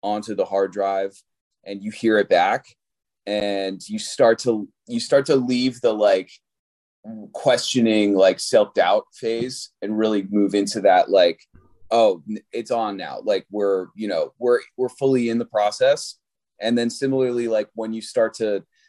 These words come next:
really commit to some guitar sounds and you get a couple of, like, songs with guitars on it and you, like, really feel like you're seeing, like,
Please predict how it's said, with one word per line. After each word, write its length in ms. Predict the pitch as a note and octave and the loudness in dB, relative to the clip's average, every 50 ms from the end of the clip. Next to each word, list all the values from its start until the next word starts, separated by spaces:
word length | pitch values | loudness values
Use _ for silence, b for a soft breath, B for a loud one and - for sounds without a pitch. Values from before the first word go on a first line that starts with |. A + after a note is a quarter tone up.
| _ _ _ | _ _ _
really 300 | G#2+ A2 A#2+ A#2 A#2 A#2 | -8 -4 -4 -2 -2 -4
commit 440 | A2 - - A#2+ G#2 G#2+ A2 A2 - | -6 -8 -6 -4 -2 -2 -2 -4 -6
to 120 | - B2+ A2+ | -8 -12 -10
some 220 | - - G#2 G#2 | -8 -6 -6 -6
guitar 400 | G2 G#2 F#2+ - G#2 G2 G2+ G#2 | -6 -8 -2 0 2 4 4 2
sounds 560 | - - A#2+ A#2 A#2 B2 C3 C3 - - - _ _ _ _ _ _ | 2 0 0 0 0 -2 -4 -4 -6 -12 -18 _ _ _ _ _ _
and 120 | - G#2+ G#2 | -8 -6 -6
you 80 | G#2 | 0
get 160 | G#2 A#2+ A2 | 2 2 2
a 40 | G#2 | 2
couple 560 | - - - B2 A#2 A#2 A#2+ - A#2 A2+ A2 | 0 0 2 2 2 2 2 0 -2 -2 -2
of, 180 | A2 G#2+ G#2 - | -2 -4 -4 -2
like, 240 | A2 G2+ G2 G2 - | 0 0 0 0 -4
songs 420 | - - A2+ G#2 G#2+ G#2+ G#2 - | -8 -8 -6 -6 -6 -6 -8 -12
with 120 | A2 G#2 - | -14 -10 -8
guitars 480 | G#2+ G2 - - F#2+ F#2 G2 G#2 G#2 | -8 -8 0 2 4 4 4 4 2
on 180 | A#2 A#2+ A#2+ B2 | 0 2 2 4
it 220 | C3 C3+ C3 - | 4 4 4 2
and 140 | - G#2 G#2 | -2 -4 -4
you, 200 | G2+ G2+ G2+ F#2+ | -2 -2 0 2
like, 220 | F#2+ G2 F2 E2 - _ _ _ _ _ _ _ _ | 2 0 0 -2 -6 _ _ _ _ _ _ _ _
really 380 | G#2+ A#2 B2+ B2+ C3 B2 B2 | -6 -2 0 2 2 0 0
feel 220 | A#2 - - A#2+ A2+ | -4 -6 -6 -4 -4
like 180 | A2 G#2+ - | -4 -6 -8
you're 80 | A2+ A2 | -8 -10
seeing, 400 | G#2+ - - A2+ A2 G#2+ G#2+ G#2 | -8 -6 -4 -4 -2 -2 0 0
like, 260 | G2 G2 G2 F#2+ - | 2 2 2 2 0